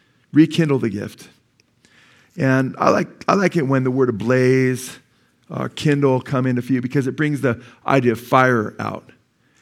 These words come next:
And we're supposed to be on fire for Jesus, amen? So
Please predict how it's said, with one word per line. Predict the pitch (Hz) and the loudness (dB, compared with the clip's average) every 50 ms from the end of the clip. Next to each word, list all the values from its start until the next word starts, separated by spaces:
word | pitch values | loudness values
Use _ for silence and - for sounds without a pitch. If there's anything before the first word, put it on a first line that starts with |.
| _ - | _ -4
And | 151 147 | -2 2
we're | 165 190 | 2 0
supposed | - - 202 185 180 - | 0 0 0 0 0 2
to | - | 2
be | 156 | 2
on | 139 123 | 2 2
fire | - - 147 127 127 120 | 0 -2 -2 0 0 -2
for | 113 - 120 | -4 -4 -6
Jesus, | 101 - 110 107 101 95 104 104 107 | -6 -4 -4 -4 -6 -6 -8 -6 -6
amen? | 107 110 110 113 113 117 123 120 - - _ _ _ _ _ _ _ _ _ _ _ _ _ _ _ _ _ _ _ _ _ _ _ _ _ _ _ _ _ _ _ _ _ _ _ _ _ _ _ _ _ _ _ _ _ | -4 -2 -2 -2 -2 -2 -4 -8 -12 -20 _ _ _ _ _ _ _ _ _ _ _ _ _ _ _ _ _ _ _ _ _ _ _ _ _ _ _ _ _ _ _ _ _ _ _ _ _ _ _ _ _ _ _ _ _
So | - - 147 139 131 127 - - | -6 0 2 4 4 4 2 0